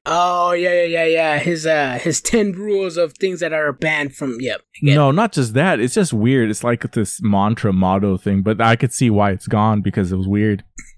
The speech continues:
Speaker 2: But that is neither here nor there. Let's talk about The Rock coming back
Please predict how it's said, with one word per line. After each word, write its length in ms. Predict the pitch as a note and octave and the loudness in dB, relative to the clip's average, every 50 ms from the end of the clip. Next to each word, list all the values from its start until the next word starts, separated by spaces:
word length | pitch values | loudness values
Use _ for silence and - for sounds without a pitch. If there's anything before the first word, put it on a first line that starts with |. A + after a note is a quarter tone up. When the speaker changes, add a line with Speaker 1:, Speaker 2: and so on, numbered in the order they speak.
| - - - B3+ - _ _ _ - D4+ A#3+ - - _ | -10 -8 -8 -8 -10 _ _ _ -4 -4 -4 -4 -4 _
Speaker 2:
But 100 | - - - | -6 -2 0
that 140 | - F#3+ G3+ | 2 2 2
is 160 | D3+ - - | 0 2 2
neither 300 | D3 D#3 E3+ D#3 C#3+ B2 | 4 4 4 4 2 0
here 360 | - - D3 D3+ D3 C#3 C3+ | 2 2 2 4 4 4 4
nor 360 | A#2+ B2 B2 B2+ A#2+ A#2 A2+ | 4 4 4 4 4 4 2
there. 560 | G#2+ G#2 A#2 A#2 A2 G#2 G2+ G2 F#2+ F#2 - _ | 4 4 4 4 4 4 2 2 0 -2 -4 _
Let's 240 | - C#3+ F3+ F#3 - | 0 0 0 0 0
talk 460 | - - D3 B2+ B2+ - - - - _ _ | -2 0 0 0 0 -2 -8 -18 -20 _ _
about 380 | - C3 B2+ A2 B2 A#2+ B2 - | -2 0 2 2 2 2 2 2
The 80 | B2 | 0
Rock 460 | A2+ G#2 G#2+ A#2 A#2 A2+ G#2+ - - - - _ _ | 0 2 2 2 2 2 0 -4 -10 -18 -20 _ _
coming 460 | - - - E3 F#3 F#3+ F3+ E3 D3 A#2+ | -4 0 2 2 2 2 2 0 0 0
back 480 | G#2 A#2+ B2+ A#2+ A2 G#2+ - - - | 2 2 2 2 0 -4 -6 -12 -20